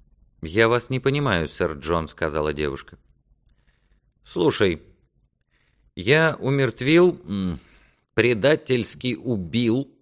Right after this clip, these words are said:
если хочешь, моего бывшего господина, герцога Роция. Искра жизни, которую ты по своей доброте пыталась поддержать, была легко угашена.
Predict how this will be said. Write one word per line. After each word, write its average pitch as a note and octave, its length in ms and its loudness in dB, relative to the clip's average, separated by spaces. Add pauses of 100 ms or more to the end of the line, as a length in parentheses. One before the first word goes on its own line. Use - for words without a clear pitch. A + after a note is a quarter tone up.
(100)
если B2+ 440 -2
хочешь, - 560 -4 (760)
моего A2+ 500 2
бывшего C#3 640 0
господина, C3 720 -4 (420)
герцога B2 640 0
Роция. C#2+ 480 -2 (760)
Искра D3+ 440 4
жизни, C#3 480 2
которую B2 500 2
ты B2 160 -4
по A2+ 120 0
своей A2+ 360 0
доброте A2 460 2
пыталась G#2 420 0
поддержать, G#2+ 880 0
была A#2+ 300 2
легко A2+ 400 0
угашена. D#2 540 -4